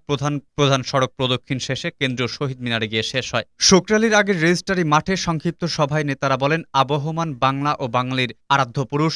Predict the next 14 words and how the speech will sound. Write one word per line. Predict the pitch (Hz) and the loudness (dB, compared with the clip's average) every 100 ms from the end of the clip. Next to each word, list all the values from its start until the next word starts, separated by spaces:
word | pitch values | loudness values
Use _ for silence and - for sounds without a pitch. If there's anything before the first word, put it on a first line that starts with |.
| - _ | -6 _
স্বাধীন | - 160 143 185 | 2 2 2 -2
বাংলাদেশের | 160 147 151 139 - 147 | 0 0 0 -4 -6 -6
স্থপতি | - 143 139 143 | -2 -2 0 -4
বঙ্গবন্ধু | 120 131 131 131 131 139 | -2 -2 0 -2 -4 -4
শেখ | - 139 | -6 -6
মুজিবুর | 131 123 117 117 | -6 -6 -6 -4
রহমানকে | 123 123 151 143 | -4 -4 -8 -8
উনিশশো | 117 - 120 - - | -6 -2 -4 -4 0
পঁচাত্তর | 160 175 170 185 - | 2 2 -4 -6 -4
সালের | 160 160 147 | -4 -4 -4
পনেরো | 139 135 135 - | -4 -2 -4 -2
আগস্টে | 123 123 - 139 | -4 -4 -4 -2
জাতি | 117 117 113 | -2 -2 -4
হারিয়েছে। | 107 131 113 - | -4 -4 -4 -4